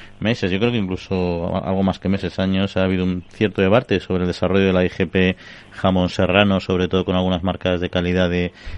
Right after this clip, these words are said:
de este, eh, producto. Eh, Miguel, no sé qué, si nos puedes un, por recordar un poco qué beneficios aporta al sector y al consumidor esta nueva I G P, esta nueva marca de calidad de jamón serrano en general,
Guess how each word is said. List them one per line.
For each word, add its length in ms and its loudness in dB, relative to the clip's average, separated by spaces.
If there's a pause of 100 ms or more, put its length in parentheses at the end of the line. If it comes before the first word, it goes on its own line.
de 140 -4
este, 560 0
eh, 600 2
producto. 680 -2 (260)
Eh, 100 -2
Miguel, 300 6
no 100 4
sé 220 0
qué, 560 6
si 100 -4
nos 100 -2
puedes 200 0
un, 240 0 (220)
por 200 2
recordar 280 2
un 80 2
poco 180 2
qué 100 6
beneficios 680 2 (240)
aporta 420 2
al 80 4
sector 460 0
y 60 4
al 100 2
consumidor 420 0
esta 220 -2
nueva 360 4
I 60 2
G 160 -4
P, 100 -2
esta 160 -4
nueva 140 2
marca 220 0
de 80 0
calidad 280 2
de 80 2
jamón 280 -2
serrano 260 -4
en 80 -6
general, 320 0